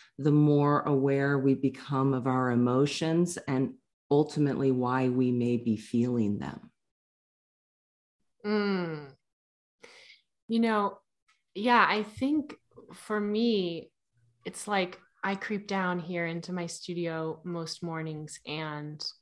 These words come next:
Speaker 2: do my practice, which is twenty or thirty minutes of moving,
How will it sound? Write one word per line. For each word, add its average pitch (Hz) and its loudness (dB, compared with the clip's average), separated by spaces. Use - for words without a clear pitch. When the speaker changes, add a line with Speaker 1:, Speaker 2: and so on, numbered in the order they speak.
Speaker 2:
do 180 -4
my 160 -6
practice, 139 -12
which 165 -8
is 170 -8
twenty 180 -2
or 160 -4
thirty 180 -4
minutes 165 -8
of - -18
moving, 160 -6